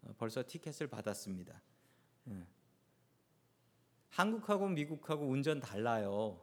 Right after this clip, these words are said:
비슷한데 다른 게 있습니다. 뭐가 다르냐면 한국하고 미국하고 다른 게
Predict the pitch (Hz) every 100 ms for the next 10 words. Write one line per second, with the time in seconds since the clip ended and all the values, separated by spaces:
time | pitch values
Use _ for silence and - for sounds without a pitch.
0 | - - _ _ - 123 - 156 160 156
1 | 143 135 143 113 123 135 117 - 110 101
2 | 104 95 104 113 123 131 127 113 110 113
3 | 165 139 98 95 - - - - - 156
4 | 185 190 190 180 156 135 131 135 131 120
5 | 107 110 135